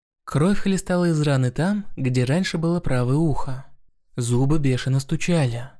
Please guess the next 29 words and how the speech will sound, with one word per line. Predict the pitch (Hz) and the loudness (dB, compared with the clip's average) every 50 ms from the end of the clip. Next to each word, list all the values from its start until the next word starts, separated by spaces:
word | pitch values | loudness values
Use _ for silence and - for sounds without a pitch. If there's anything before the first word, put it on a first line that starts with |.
| - _ _ _ _ _ _ _ | -20 _ _ _ _ _ _ _
И | 131 131 | -4 0
без | 127 139 135 | 0 0 0
того | - - 151 151 156 143 | 0 0 0 2 2 0
серые | 135 - - 143 135 135 131 127 | 0 0 0 0 2 2 2 2
волосы | 131 180 214 226 214 180 - - 131 123 127 - _ _ | 2 2 2 2 0 -2 -2 -6 -10 -12 -12 -14 _ _
посерели | 120 - - - 127 135 156 175 185 190 | -4 -4 -2 0 0 2 2 2 2 2
еще | 190 190 185 - - 202 180 | 0 0 0 0 0 0 0
больше. | 135 135 123 120 117 - - - 143 - - - _ _ _ _ _ _ _ _ _ _ | 2 0 0 0 -2 -6 -10 -12 -14 -16 -18 -20 _ _ _ _ _ _ _ _ _ _
Страх. | - - - - - - 143 135 131 131 135 135 127 117 113 - - - - _ _ _ _ _ _ _ _ _ - | -14 -12 -12 -12 -6 -2 -2 0 0 0 0 0 0 -2 -4 -8 -12 -16 -20 _ _ _ _ _ _ _ _ _ -12
Сейчас | - - 123 113 - 139 143 147 | -6 -4 -4 -2 0 -2 -2 -2
только | - - 165 160 - - | -2 -4 -4 -4 -2 -2
он | 175 180 185 190 180 165 139 | 0 0 2 2 2 2 2
мучил | 131 131 127 127 - 127 123 | 2 0 0 0 -2 -2 0
его. | 123 127 131 127 131 123 123 127 - - - - - - - - _ _ _ _ _ _ _ | 0 0 2 2 0 0 -2 -4 -6 -8 -10 -14 -20 -20 -20 -20 _ _ _ _ _ _ _
Если | - 123 127 131 131 - 139 | -2 0 2 2 2 0 -2
терминалы | 135 - 147 143 151 156 151 147 143 139 131 131 | -2 0 0 0 2 2 2 2 2 2 2 2
не | 131 127 | 0 0
отвечают, | 127 - 143 135 - - 196 202 202 185 131 - - - - - - - - - | 0 -2 -2 -4 -2 -2 -2 -2 -2 -2 -2 -4 -8 -10 -12 -14 -16 -16 -16 -8
значит, | - 131 120 123 127 135 165 175 - - 170 - - - - - | -6 -2 0 2 2 2 2 0 -2 -6 -10 -12 -14 -16 -8 -4
он | 151 151 151 | -2 0 0
больше | 147 160 156 - - 170 | 0 0 0 0 0 0
не | 170 175 | 0 2
властен | 170 175 180 170 151 - - 127 127 | 2 2 2 0 0 -2 -4 -2 -2
над | 123 123 123 | -2 -2 -2
ними. | 123 123 123 120 117 117 117 - 131 - - - - _ _ _ _ _ _ _ _ | 0 -2 -2 -2 -4 -6 -10 -14 -16 -18 -20 -20 -20 _ _ _ _ _ _ _ _
Это | - 131 123 - 135 131 | -4 -2 0 0 0 0
означало | 123 127 127 123 - - 180 190 214 208 185 143 | 2 0 0 -2 -2 -2 -2 -2 0 0 0 0
для | 127 120 117 | 0 0 0
него, | 120 123 120 117 117 113 113 113 | 0 -2 -2 -2 -4 -6 -6 -8